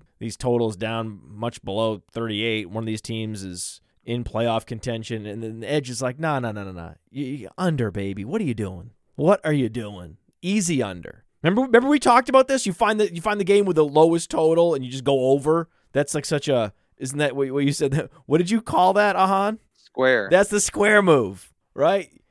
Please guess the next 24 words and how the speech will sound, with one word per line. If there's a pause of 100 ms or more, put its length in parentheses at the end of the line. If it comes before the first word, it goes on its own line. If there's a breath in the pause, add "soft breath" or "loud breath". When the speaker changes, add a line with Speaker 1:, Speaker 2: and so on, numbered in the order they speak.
(140)
Speaker 1:
No,
the
sharp
move
is
you
go
under
that
line.
We're
going
under
thirty-eight
and
a
half. (160)
We're
not
squares,
man.
We're
circles,
baby.